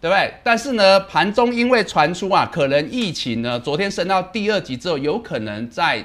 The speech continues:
持续的升级，所以呢，一路呢震荡走低，到了十一点多的时候，哇，最低来到一五一六五点，跌了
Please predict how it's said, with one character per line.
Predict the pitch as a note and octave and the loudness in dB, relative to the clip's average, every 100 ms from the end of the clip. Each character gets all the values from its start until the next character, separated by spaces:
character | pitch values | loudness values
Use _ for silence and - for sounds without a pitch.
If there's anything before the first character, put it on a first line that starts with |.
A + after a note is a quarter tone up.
| - | -12
持 | - C3 | -14 -10
续 | G#3+ | -6
的 | C3+ | -6
升 | A#2+ C#3 C3+ | -2 -4 -4
级， | F#2+ F#2 - _ _ | -10 -16 -20 _ _
所 | - G#3+ | -4 -2
以 | |
呢， | A3 F#3 | 0 -2
一 | E3+ F3 | -2 -6
路 | G3+ B3 | -4 -4
呢 | G#3 F3+ | -2 -4
震 | F3+ A#3+ F#3+ D#3+ | -2 -4 -4 -6
荡 | - F#3+ C#3+ G#2+ _ _ _ _ | -4 -2 -2 -8 _ _ _ _
走 | B2+ A2 | -6 -6
低， | G#2+ D3+ D3 D3 _ _ _ _ _ _ _ _ - | -4 -4 -6 -8 _ _ _ _ _ _ _ _ 0
到 | F#3+ E3 | 2 4
了 | D3 | 4
十 | C#3+ - D3 | 0 -6 -4
一 | A3 | -4
点 | G3+ A#2 | -2 -4
多 | B2 D#3 | -2 -2
的 | C#3+ | -4
时 | - | -4
候， | A2+ B2+ C3 D#2+ - - | -6 -4 -4 -6 -12 -14
哇， | C3 G#2 - _ _ _ _ _ | -12 -12 -16 _ _ _ _ _
最 | E3+ C#3 | -6 -4
低 | D3+ | -2
来 | C3 B2 | -2 0
到 | C3 A#2 | -2 -2
一 | C#3+ D3 | -4 -4
五 | - G2 - | -6 -14 -12
一 | D3+ | -8
六 | D#3+ D3+ | -4 -2
五 | G#2 | -4
点， | A#2+ F#2 - _ - _ - | -6 -8 -10 _ -20 _ -10
跌 | G#2 | -6
了 | A#2 G#2 | -4 -4